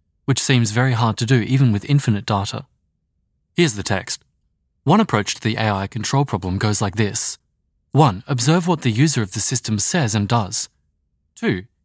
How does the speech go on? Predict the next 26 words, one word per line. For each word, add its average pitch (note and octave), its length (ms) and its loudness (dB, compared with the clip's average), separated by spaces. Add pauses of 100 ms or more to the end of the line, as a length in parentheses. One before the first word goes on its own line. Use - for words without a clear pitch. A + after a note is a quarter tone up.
(140)
infer C#3 440 2
the G2+ 120 -2
user's G2 320 -2
preferences. A#2+ 640 -2 (560)
Three, C3+ 340 -2 (460)
try F3+ 180 -2
to F#3 80 2
make D3 160 2
the C3 80 -2
world A2+ 240 0
better C3 340 0
according A#2+ 420 0
to E3+ 200 2
the G#2+ 100 0
user's G2 300 -2
preference, - 500 -2 (760)
perhaps C#3 340 -2
while A2+ 160 4
working A2 320 0
alongside G#2 540 0
the A#2 100 0
user F#2 300 0
and A2 120 -2
asking G#2+ 360 -2
clarifying G2 560 -2
questions. - 580 -4